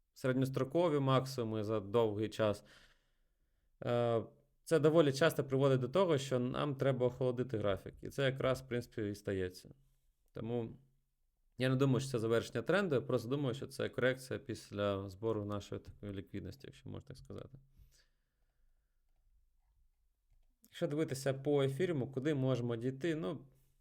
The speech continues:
по ефіріуму, як я казав, тут доволі складні, м, аналітичні показники, тому що тут складно ставити стопи і тому подібне. Якщо дивитися просто по графіку, що кидається в очі, це в першу чергу, звичайно, середня ковзна п'ятдесятиденна.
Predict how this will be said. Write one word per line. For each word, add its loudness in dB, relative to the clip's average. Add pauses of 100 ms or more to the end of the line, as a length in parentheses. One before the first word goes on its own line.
по 2
ефіріуму, 2
як 0
я 0
казав, 2
тут -2
доволі 0
складні, -4 (800)
м, -10 (840)
аналітичні 0
показники, -2
тому 0
що -8
тут 0 (380)
складно -2
ставити 0
стопи 0
і 2
тому -2
подібне. 0
Якщо -4
дивитися -2
просто 2
по -2
графіку, 2 (720)
що 0
кидається 2
в 0
очі, 2
це -8
в -10
першу 4
чергу, -2
звичайно, -2
середня 0
ковзна 0
п'ятдесятиденна. -4